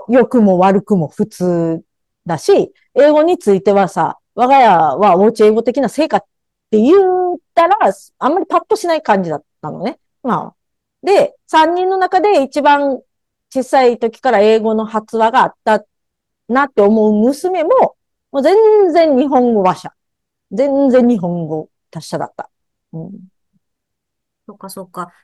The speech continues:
Speaker 2: じゃあちょっと話が被ってくるとこもあるとは思うんだけど、幼稚園と保育園に入っ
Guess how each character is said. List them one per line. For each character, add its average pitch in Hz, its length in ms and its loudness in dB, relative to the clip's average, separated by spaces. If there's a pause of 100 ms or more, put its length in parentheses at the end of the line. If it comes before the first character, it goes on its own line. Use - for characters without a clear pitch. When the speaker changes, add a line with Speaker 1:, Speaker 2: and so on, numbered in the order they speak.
Speaker 2:
じ - 60 -14
ゃ 226 40 -10
あ 226 40 -14
ち 381 100 -14
ょ 480 60 -12
っ - 40 -20
と 277 100 -4
話 311 440 -4
が - 120 -4
被 247 120 -8 (120)
っ - 20 -14
て - 140 -8
く 233 140 -4
る 214 80 -6
と 214 100 -12
こ 196 120 -10
も 185 160 -10
あ 269 60 -2
る 294 120 -8
と 202 100 -12
は 175 120 -4
思 254 220 -6
う 330 60 -8
ん 277 40 -8
だ 226 100 -8
け 214 140 -14
ど、 277 440 -6 (320)
幼 349 160 -8
稚 392 140 -10 (220)
園 226 400 -8
と 247 240 -6
保 277 120 -6
育 269 200 -8
園 214 100 -8
に 175 100 -12
入 202 280 -10
っ 190 60 -20